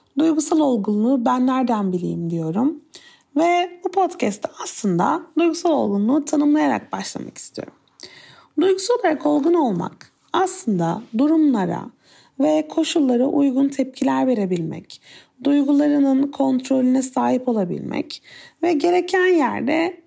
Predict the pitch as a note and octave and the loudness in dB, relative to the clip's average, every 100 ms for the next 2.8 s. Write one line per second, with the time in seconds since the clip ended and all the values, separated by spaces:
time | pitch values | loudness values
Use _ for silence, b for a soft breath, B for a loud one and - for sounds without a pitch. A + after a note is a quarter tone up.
0 | - C#4 D#4+ D#4 D#4+ E4 D4+ C#4+ C4 C#4 | -2 0 2 0 0 2 2 2 2 2
1 | C#4 B3+ - F#3+ E3+ - - - - - | 2 -2 -4 -4 -2 -2 -6 -6 -6 -4
2 | C#2+ C#2+ C#2 - - - - | -6 -6 -6 -6 -10 -10 -12